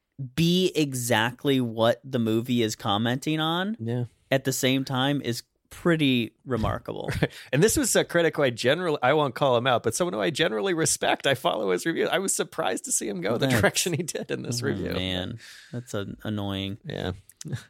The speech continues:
Speaker 2: Maybe he just doesn't like horror. I don't know. Who
Speaker 1: Yeah.
Speaker 2: knows? <laughs> Right.
Speaker 1: I, uh, d-, honestly, most reviewers and critics that I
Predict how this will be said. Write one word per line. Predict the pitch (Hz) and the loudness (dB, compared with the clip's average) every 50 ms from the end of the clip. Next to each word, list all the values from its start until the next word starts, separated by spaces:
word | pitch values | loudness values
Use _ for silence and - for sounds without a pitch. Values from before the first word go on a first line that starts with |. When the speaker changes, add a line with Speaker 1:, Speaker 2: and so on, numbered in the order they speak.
| _ _ _ - - _ | _ _ _ -20 -16 _
Speaker 2:
Maybe | - 90 80 82 90 | -4 -2 -2 0 -2
he | 80 | -2
just | 80 78 - | -2 -4 -4
doesn't | - 80 65 - 76 | -4 -4 -4 -4 -6
like | 76 76 - | -6 -6 -4
horror. | - 73 60 64 80 - - - - - | -4 -6 -4 -4 -6 -8 -8 -10 -12 -10
I | - | -8
don't | 78 80 - - | -10 -10 -8 -8
know. | 110 - 196 | -8 -6 -2
Who | 196 190 | -2 -2
Speaker 1:
Yeah. | - 92 92 | 0 2 2
Speaker 2:
knows? | 113 113 - - - | 2 2 0 0 0
<laughs> | |
Right. | 131 120 - - - - - - - - - - - - | 0 -2 -2 -6 -14 -16 -16 -16 -18 -20 -20 -14 -2 0
Speaker 1:
I, | 151 170 - - | 0 0 0 -2
uh, | 113 80 - | -8 -10 -10
d-, | 127 123 127 139 - | -6 -4 -4 -4 -2
honestly, | 123 123 131 143 156 - - 175 | 0 0 2 2 2 0 0 0
most | 160 139 120 135 160 - - 135 | 2 4 4 2 2 0 -2 -2
reviewers | 131 120 120 117 104 98 101 107 110 120 123 | -2 0 0 -2 -4 -2 0 0 0 0 -2
and | 123 110 104 | -4 -6 -6
critics | - - 98 95 104 107 113 - - - | -8 -8 -8 -6 -6 -6 -6 -8 -10 -4
that | - 101 95 | -2 -2 0
I | 98 95 95 95 92 92 92 92 98 | -2 -2 -4 -4 -4 -4 -4 -6 -8